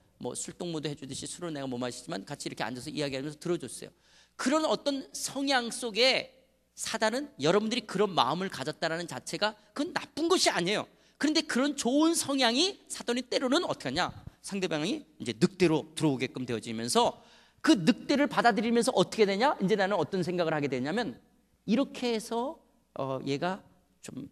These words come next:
잘 될 수 있다면, 그리고 너는 그렇게, 어, 어, 못하는 게 아니야. 네가 운이 없어서 그래. 다시 해봐, 다시 해봐. 그러면서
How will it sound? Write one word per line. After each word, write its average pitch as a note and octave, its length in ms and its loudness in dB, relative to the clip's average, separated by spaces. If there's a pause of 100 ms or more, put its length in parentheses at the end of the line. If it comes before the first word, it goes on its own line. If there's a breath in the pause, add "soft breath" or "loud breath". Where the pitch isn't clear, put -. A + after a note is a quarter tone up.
(140)
잘 C3 200 -8
될 C3+ 160 -6
수 - 140 -8
있다면, G2+ 400 -12
그리고 F#3 400 -4 (160 soft breath)
너는 E3 300 0
그렇게, D3 500 -4
어, - 380 -6
어, - 400 -10
못하는 D3 320 -4
게 D#3+ 80 -4
아니야. C3 120 -4
네가 C3 200 -4
운이 C#3 320 -2
없어서 D3 260 -6
그래. B2 400 -4
다시 - 240 -12
해봐, B2 400 -4
다시 A#2+ 200 -10
해봐. A2 200 -8 (260 loud breath)
그러면서 C4+ 380 4